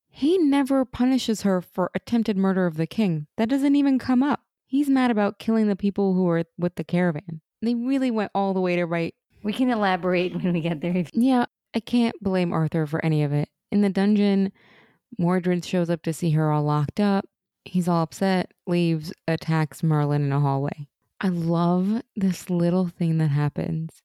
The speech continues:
Speaker 1: He pushes him up against a wall, backs up, and then Merlin just, again, he's just super calm Emrys. He just puts a hand up in front of him. Not even threatening, just like, "I have my hand up.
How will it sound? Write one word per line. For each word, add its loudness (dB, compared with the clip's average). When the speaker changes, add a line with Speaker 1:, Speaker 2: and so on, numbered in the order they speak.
Speaker 1:
He -6
pushes -4
him 2
up -2
against -2
a 0
wall, 0
backs -4
up, -2
and 0
then 2
Merlin 2
just, -2
again, 0
he's 0
just -6
super -2
calm -2
Emrys. -4
He -2
just -4
puts -4
a 0
hand 2
up -4
in 2
front 0
of -2
him. -4
Not 2
even 2
threatening, -2
just -4
like, -4
"I 0
have 0
my 0
hand -2
up. -4